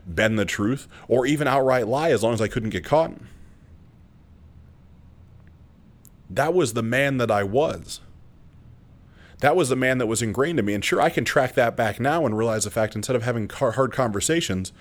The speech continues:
'cause I had been predisposi-, disposed at an early age to avoid confrontation. So that carries on into the professional world as well. Like, I don't wanna have tough conversations about the fact that your Chrysler Pacifica is front-wheel drive, not all-wheel drive. So when you ask, I tell you it's all-wheel drive.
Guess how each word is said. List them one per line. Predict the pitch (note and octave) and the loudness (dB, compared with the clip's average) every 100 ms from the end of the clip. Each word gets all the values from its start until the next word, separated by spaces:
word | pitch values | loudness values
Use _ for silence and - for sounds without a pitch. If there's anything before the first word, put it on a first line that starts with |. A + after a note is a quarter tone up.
| - - - | -20 -20 -6
'cause | C3+ | -2
I | |
had | C#3+ | 0
been | A#2+ C#3 | 0 -4
predisposi-, | - D3 C3 A#2+ B2+ A2+ G2 C#3+ - - - - | -2 -2 -2 -2 -4 -2 -2 -2 -4 -12 -18 -8
disposed | A2 - E3+ D#3 F#2 G2+ - - - - | -6 2 2 4 0 -4 -12 -20 -20 -6
at | A#2 A2 | 0 0
an | A2 | 2
early | A2+ G#2+ G2 | 0 0 0
age | A2 A2 | -2 -4
to | - | -2
avoid | G#2 A2+ A2+ G#2+ | -2 0 -2 0
confrontation. | A2+ F#2+ E2 F#2 E2+ A#2+ C3+ - | -2 -2 -6 -8 -8 -8 -12 -14
So | - B2 | -6 -2
that | C3+ | 0
carries | D3+ B2+ | 0 2
on | A#2 | 2
into | A#2+ G#2+ | 0 -4
the | |
professional | - G2+ D3+ - B2 | -6 -2 0 0 -2
world | G2+ G#2 G2 | 0 0 0
as | F#2+ | -2
well. | B2 - - - - - - - - - - - | -2 -4 -8 -20 -20 -20 -20 -20 -20 -20 -20 -2
Like, | A2+ | 2
I | |
don't | C#3+ C3+ | 4 4
wanna | D#3 | 2
have | D#3+ C#3 | 2 0
tough | A#2+ - | 0 -2
conversations | A2+ G2 F#2 G2+ F2+ | -2 -2 0 -2 -2
about | F#2 F#2 | 0 -2
the | F2 | 0
fact | G2 F2 | -2 -4
that | F#2 | -4
your | F#2 F#2 - - - - - - - - - | -2 -2 -2 -14 -20 -20 -20 -20 -20 -20 0
Chrysler | A#2+ G2+ A2 F#2 | 0 2 -2 -2
Pacifica | G2 - F#2 F#2 F#2 | -2 -2 -2 -2 -4
is | F2 | -4
front-wheel | - A2 G2+ G2 | -2 -4 -2 -2
drive, | F2 F2+ E2+ | 0 2 2
not | F2 E2+ | -2 -2
all-wheel | F2+ F2+ E2+ | -2 0 -2
drive. | D#2+ E2 D#2+ | -2 -2 -2
So | - | -4
when | G2 | -2
you | A#2+ C3+ | 0 0
ask, | B2+ D#3 - | 0 0 0
I | C#3+ | -2
tell | D3 | 0
you | C3 | 0
it's | B2 | 2
all-wheel | B2 B2 B2 | 2 2 0
drive. | A#2 C#3+ - - | 0 0 -2 -12